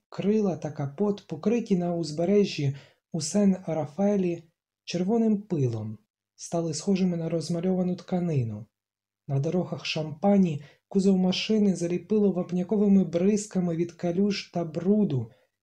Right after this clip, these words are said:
яку розкидали задні колеса численних вантажівок, коли їх обганяли.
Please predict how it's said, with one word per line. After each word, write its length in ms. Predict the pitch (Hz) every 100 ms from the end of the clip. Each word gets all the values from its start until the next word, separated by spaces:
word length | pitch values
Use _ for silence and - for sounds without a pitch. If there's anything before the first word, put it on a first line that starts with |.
| -
яку 220 | 156 190
розкидали 600 | 180 - 190 190 196 180
задні 340 | 175 190 196
колеса 440 | 196 175 180 180 151
численних 640 | 139 - 196 196 180 -
вантажівок, 840 | 160 151 - 202 175 185 175 - - _ _
коли 260 | - 165 170
їх 240 | 156 139
обганяли. 800 | 170 135 135 160 156 135 110 -